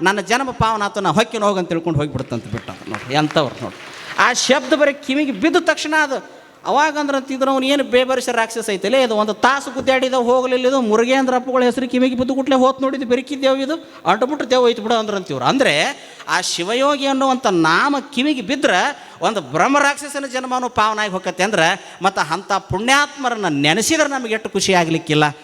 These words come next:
ಅವ್ರನ್ನ ಕೊಂಡಾಡಿದ್ರೆ ಎಷ್ಟು ಸಂತೋಷ ಆಗ್ಲಿಕ್ಕಿಲ್ಲ. ಬ್ರಹ್ಮಾನಂದ ಶಿವಯೋಗಿಗಳವರ ಕಾರ್ಯಕ್ರಮದಲ್ಲಿ ನಾಡಿನ ಎಲ್ಲ ಮಹಾತ್ಮರನ್ನ ನೆನೆಸಿಕೊಳ್ಳಕತ್ತಾರಲ್ಲ, ಅದಕ್ಕೆ ನಮ್ಮ ನಾಡಿನಲ್ಲಿ ವಿಶಾಲಮತಿಗಳು ಯಾರಂದ್ರೆ ಅವರು ಈ ನೆಲದ ಸ್ವಾಮಿಗಳು ಅನ್ನುವಂಥದ್ದನ್ನು ಪೂಜ್ಯ ಗುರುಗಳವರು ತೋರಿಸಿಕೊಟ್ಟಿದ್ದಾರೆ. ಈ ಮಠದಾಗ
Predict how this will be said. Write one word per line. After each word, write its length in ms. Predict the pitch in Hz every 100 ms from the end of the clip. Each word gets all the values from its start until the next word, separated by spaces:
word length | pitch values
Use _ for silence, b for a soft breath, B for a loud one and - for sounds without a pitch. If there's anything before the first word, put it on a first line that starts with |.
| B B
ಅವ್ರನ್ನ 280 | 160 185 185
ಕೊಂಡಾಡಿದ್ರೆ 680 | 185 165 196 254 277 269 233
ಎಷ್ಟು 200 | 226 220
ಸಂತೋಷ 420 | 180 170 175 165
ಆಗ್ಲಿಕ್ಕಿಲ್ಲ. 460 | 156 156 147 151 151 151 B B
ಬ್ರಹ್ಮಾನಂದ 600 | 110 143 160 202 220 226
ಶಿವಯೋಗಿಗಳವರ 800 | 220 214 220 226 226 220 220 220
ಕಾರ್ಯಕ್ರಮದಲ್ಲಿ 840 | 214 202 185 - 214 233 247 285 202 - B -
ನಾಡಿನ 600 | 147 156 165 196 240 269
ಎಲ್ಲ 300 | 254 190 214 240 262 294
ಮಹಾತ್ಮರನ್ನ 640 | 294 254 254 - 247 233
ನೆನೆಸಿಕೊಳ್ಳಕತ್ತಾರಲ್ಲ, 880 | 214 202 208 196 185 175 180 175 156 190 - B -
ಅದಕ್ಕೆ 300 | 165 226 220
ನಮ್ಮ 180 | 190 170
ನಾಡಿನಲ್ಲಿ 560 | 160 214 226 208 202
ವಿಶಾಲಮತಿಗಳು 880 | 175 175 233 254 277 277 247 226 214
ಯಾರಂದ್ರೆ 580 | 185 160 190 220 165 185 B B
ಅವರು 240 | 156 156
ಈ 160 | 151 147
ನೆಲದ 340 | 143 175 208
ಸ್ವಾಮಿಗಳು 640 | 185 - 160 220 277 247 226
ಅನ್ನುವಂಥದ್ದನ್ನು 680 | 202 190 180 170 156 160
ಪೂಜ್ಯ 320 | 156 151 147
ಗುರುಗಳವರು 400 | 147 143 139 135
ತೋರಿಸಿಕೊಟ್ಟಿದ್ದಾರೆ. 960 | 127 135 127 127 131 139 135 113 - - 147
ಈ 180 | 220
ಮಠದಾಗ 420 | 277 269 269 277